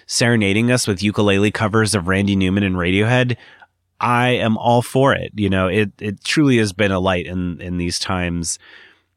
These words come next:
And again, has encouraged me to start p-, playing ukulele again and stuff. And hey, the Minisode theme song, the Minisode theme song is on the ukulele. So I should try and le-, relearn that. And maybe I'll play it live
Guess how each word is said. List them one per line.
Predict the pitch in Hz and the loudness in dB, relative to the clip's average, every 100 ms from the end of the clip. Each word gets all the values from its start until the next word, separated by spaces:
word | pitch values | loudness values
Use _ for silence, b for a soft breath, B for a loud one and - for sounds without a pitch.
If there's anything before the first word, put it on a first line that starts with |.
| _ | _
And | 104 107 | -2 0
again, | 117 117 | 2 0
has | 98 | -2
encouraged | - 120 104 95 | -2 0 0 0
me | 98 98 | -2 0
to | 98 | 0
start | 107 101 | -2 -2
p-, | - - | -4 -6
playing | - 101 95 | -2 0 0
ukulele | 87 110 170 175 156 | -2 0 2 4 2
again | 151 135 139 139 139 | 2 2 2 2 0
and | 123 120 | -2 -2
stuff. | - 131 127 - | 0 0 0 -2
And | 95 92 B B B | -4 -4 B B B
hey, | 190 | 0
the | 117 | 4
Minisode | 113 156 151 - 104 101 95 95 b b b b _ - - | 4 4 2 2 2 2 -2 -8 b b b b _ -12 -2
theme | 120 123 | 2 2
song, | - 107 101 98 95 - | 2 2 0 -2 -4 -2
the | 101 | 0
Minisode | 98 127 147 107 87 | 2 2 2 0 -2
theme | 92 | -2
song | 90 90 | -2 -2
is | 92 98 | -2 -2
on | 98 | 0
the | 92 | -2
ukulele. | 90 87 92 87 | -2 -2 -2 -4
So | 85 90 80 80 | -4 -4 -4 -4
I | 85 90 | -6 -6
should | - 98 | -6 -6
try | - 104 | -4 -2
and | 92 | -2
le-, | 90 85 | -4 -6
relearn | 101 95 87 98 | -4 -4 -2 -4
that. | 85 73 | -4 -4
And | 87 | -4
maybe | 85 | -4
I'll | 85 | -4
play | 76 87 | -4 -6
it | 80 | -6
live | 78 78 78 | -6 -8 -10